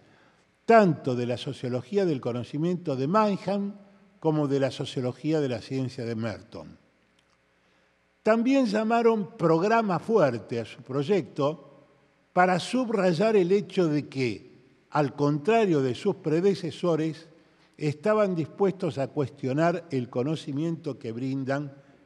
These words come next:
las ciencias naturales y las matemáticas. Latour, por su parte,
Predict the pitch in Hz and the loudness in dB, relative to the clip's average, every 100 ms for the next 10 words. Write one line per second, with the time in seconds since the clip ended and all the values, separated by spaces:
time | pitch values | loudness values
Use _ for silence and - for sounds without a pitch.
0 | - 120 107 143 143 139 - 113 123 - | -8 -8 -6 -6 -6 -6 -8 -8 -8 -8
1 | 110 120 135 135 131 - - _ _ 117 | -6 -2 -2 -4 -6 -12 -20 _ _ -12
2 | 104 98 101 98 107 98 78 - - - | -10 -10 -10 -12 -12 -12 -12 -16 -20 -20
3 | - _ _ _ _ _ _ _ _ _ | -20 _ _ _ _ _ _ _ _ _
4 | _ - 156 202 233 277 262 185 156 - | _ -2 2 2 2 0 0 -2 -2 -2
5 | 180 226 190 151 - 147 | 0 4 6 4 -2 -4